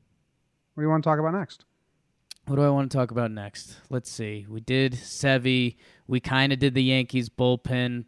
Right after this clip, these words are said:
Speaker 2: Britton kind of gets hurt, doesn't get hurt.
Speaker 1: Yeah, I don't
Speaker 2: That
Speaker 1: know.
Speaker 2: was scary.
Speaker 1: I mean, I haven't heard anything. I don't know what that was all about.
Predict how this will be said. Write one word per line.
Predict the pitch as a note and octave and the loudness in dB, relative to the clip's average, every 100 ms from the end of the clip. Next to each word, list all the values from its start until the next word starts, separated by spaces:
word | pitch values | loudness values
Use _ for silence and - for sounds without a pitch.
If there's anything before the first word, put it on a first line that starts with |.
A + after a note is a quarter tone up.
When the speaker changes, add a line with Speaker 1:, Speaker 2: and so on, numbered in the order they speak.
| - | -6
Speaker 2:
Britton | B2 C3+ C3 C3+ C3 C3 A#2 _ _ _ - _ | 2 2 2 0 0 -2 -8 _ _ _ -20 _
kind | - A#2+ A#2+ C3+ | -6 0 2 4
of | C#3+ B2 | 2 4
gets | C#3 C#3 - | 2 2 0
hurt, | C#3+ D#3 - | 2 2 0
doesn't | A#2 A2+ C3+ F#3+ | -4 -2 -2 -2
get | A3 B3 | 2 2
hurt. | E3+ A#3 D4 - - _ _ | 4 2 2 -2 -8 _ _
Speaker 1:
Yeah, | B2+ C#3 | 2 6
I | D#3 | 8
don't | |
Speaker 2:
That | E3 | 10
Speaker 1:
know. | D3+ | 8
Speaker 2:
was | - | 6
scary. | - D3 A#2+ A2 C#3+ G#3 _ _ _ _ _ _ _ - | 0 2 4 2 0 -2 _ _ _ _ _ _ _ -2
Speaker 1:
I | E3 | 4
mean, | F#3 F3+ | 8 10
I | F#3 | 8
haven't | G#3 | 6
heard | D3+ D#3+ D3+ | 2 2 2
anything. | C3 A2+ G#2+ A2 | -2 -8 -12 -6
I | C3+ | -2
don't | E3 | 0
know | |
what | D3 B2+ | 0 0
that | C3 | 0
was | C3 B2 | 0 -2
all | A#2 | -2
about. | A2 G2+ G2 G#2 | -2 -4 -6 -8